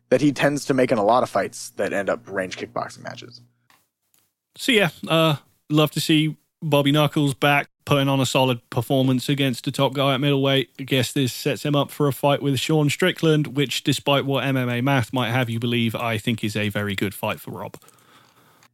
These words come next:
Speaker 1: I think it is a good fight for Rob that he has a good chance of losing.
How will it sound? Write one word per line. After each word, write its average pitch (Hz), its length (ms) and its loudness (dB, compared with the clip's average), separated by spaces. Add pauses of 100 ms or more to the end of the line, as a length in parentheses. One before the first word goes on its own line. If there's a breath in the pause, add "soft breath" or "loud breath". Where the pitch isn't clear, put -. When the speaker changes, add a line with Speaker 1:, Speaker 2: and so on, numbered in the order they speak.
(300)
Speaker 1:
I 135 100 4
think 151 220 2
it 147 80 8
is 127 140 2
a 110 180 4
good 135 260 2
fight 143 240 2
for 143 140 -2
Rob 120 540 2
that 101 160 0
he 120 80 0
has 104 180 0
a 92 80 -4
good 117 240 -2
chance 117 480 -4 (100)
of 90 640 -4 (140)
losing. 98 540 -12